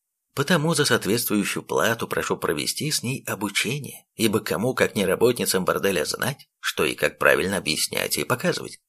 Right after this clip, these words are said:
Я уж думал, сильнее заинтересовать путан просто невозможно, но, похоже, моя сдобренная крепленным вином и нужным материальным стимулом речь о профессионализме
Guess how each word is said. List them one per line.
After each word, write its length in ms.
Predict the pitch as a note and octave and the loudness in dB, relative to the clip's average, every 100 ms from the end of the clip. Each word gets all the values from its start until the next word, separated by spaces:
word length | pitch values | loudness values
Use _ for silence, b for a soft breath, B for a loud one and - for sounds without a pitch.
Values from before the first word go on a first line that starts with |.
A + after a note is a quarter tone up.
| _ _ _ _ _ | _ _ _ _ _
Я 200 | G#2 F3 | 0 2
уж 140 | - | 2
думал, 400 | D#3+ E3+ E3+ B2+ | 2 2 2 0
сильнее 500 | - C#3 C3+ C#3+ D3+ | -2 -2 0 0 0
заинтересовать 600 | B2+ B2 A#2 - B2+ - | -2 -2 -2 -2 -2 -2
путан 320 | A2+ A#2 A#2+ | -4 -2 -2
просто 260 | A#2+ A#2 G#2+ | -2 -4 -2
невозможно, 560 | A2+ A#2+ F#2 - - E2+ | -2 -2 -2 -4 -2 -2
но, 140 | F2+ | 0
похоже, 760 | F#2+ E2+ - A#1+ G#2+ D3 F3 D#3+ | 0 0 0 0 0 -2 -6 -4
моя 520 | C3 F#2+ - C#3+ C#3+ | -2 0 -2 -2 -4
сдобренная 640 | - F#2 C2+ - D#2 F2+ | -2 0 0 -2 0 0
крепленным 580 | - F2 - F#2 A#2 F#2+ | 0 -2 0 0 2 0
вином 380 | D2+ F2+ A#2+ F#2+ | 0 0 2 0
и 40 | |
нужным 560 | G2 A#2+ G2+ G#2 G2 _ - | 2 2 2 0 -4 _ -2
материальным 840 | A2+ - D2 C#2 G#2 G#2 G2 - - | 0 2 2 4 4 4 -2 -4 -10
стимулом 580 | - - A#2 G#2 F#2 E2 | -6 -2 2 2 2 2
речь 380 | B2+ E3 - - | 0 -2 -6 -6
о 120 | F2+ | -2
профессионализме 1000 | - - - A#2+ E3 A3+ G#3 G3+ E3 | -2 0 0 0 0 -2 -2 -4 -4